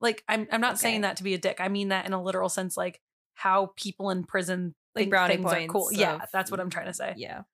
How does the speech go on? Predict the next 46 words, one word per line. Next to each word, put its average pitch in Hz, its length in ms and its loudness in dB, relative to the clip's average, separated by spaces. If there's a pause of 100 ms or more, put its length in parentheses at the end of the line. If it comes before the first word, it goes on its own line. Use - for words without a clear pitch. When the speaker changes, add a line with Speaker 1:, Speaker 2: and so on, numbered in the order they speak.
(120)
Speaker 1:
Like, 208 340 4
we 202 120 0
all 202 140 6
know 202 160 2
there's 190 180 2
a 180 40 -2
hierarchy 185 600 -4
in 185 140 -4
prison. 185 400 -6
If 185 160 -6
you're 185 240 0
a 175 140 -2
child 180 340 0
molester, 180 420 -2
you 185 200 -4
are 180 80 2
the 175 100 -6
lowest 175 320 -2
of 165 60 -20
the - 120 -20
low. 175 400 0 (640)
I 202 80 -2
think 208 220 0
it's 202 140 -4
if 190 100 -10
you 190 200 -6 (340)
beat 180 240 -6
your 175 160 -2
wife 170 400 0
or 202 80 -2
something, 208 340 -2
you're 202 140 0
really 202 260 0
low. 202 220 4
If 190 100 -4
you 196 80 -2
murder 180 300 0
children, 175 640 0
you're 170 120 -10
really 170 420 -10
low. - 460 -4 (580)
Pedophiles 180 600 0
are, 180 100 0
like, 175 200 -8
the 175 80 -8
worst. 175 720 -8